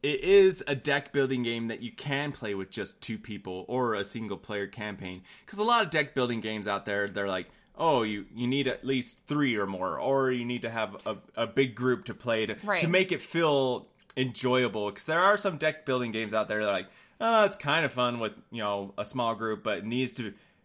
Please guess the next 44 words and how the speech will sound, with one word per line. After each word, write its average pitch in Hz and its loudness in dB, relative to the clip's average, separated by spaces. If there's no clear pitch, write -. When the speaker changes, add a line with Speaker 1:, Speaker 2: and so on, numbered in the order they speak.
Speaker 1:
have 127 4
a 113 0
large 113 2
group 123 0
to 113 -4
enjoy 104 -2
fully," 143 -2
whereas 117 2
Helionox 117 2
is 101 -6
something 113 -2
that 101 0
is 123 0
easily 139 -2
enjoyable 107 -2
with 101 -4
just 107 -6
two 110 -6
people. - -12
Speaker 2:
Right. 214 0
And 294 6
the, 254 8
the 202 -4
turn 277 0
play 175 -4
is 214 -6
fast. - -6
Speaker 1:
Right. 120 4
Speaker 2:
So - 0
Speaker 1:
Yeah. 277 12
Speaker 2:
that, - 0
that 320 10
makes 302 0
it 247 -4
good. 214 2
You're 226 0
not 247 6
sitting 247 0
there 220 2
waiting 202 0
forever 190 -2
for 190 -4
your 180 -4
other 185 -4